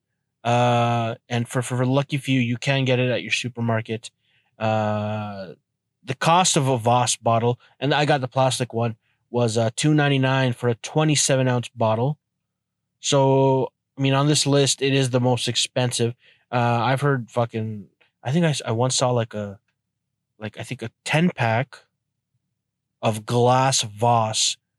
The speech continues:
was going for, like, a hundred bucks. That's ridiculously rich, right? So if you,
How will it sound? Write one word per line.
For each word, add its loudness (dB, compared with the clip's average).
was -10
going 0
for, -4
like, 0
a -10
hundred -6
bucks. -8
That's 0
ridiculously -8
rich, -8
right? -14
So 0
if -6
you, 2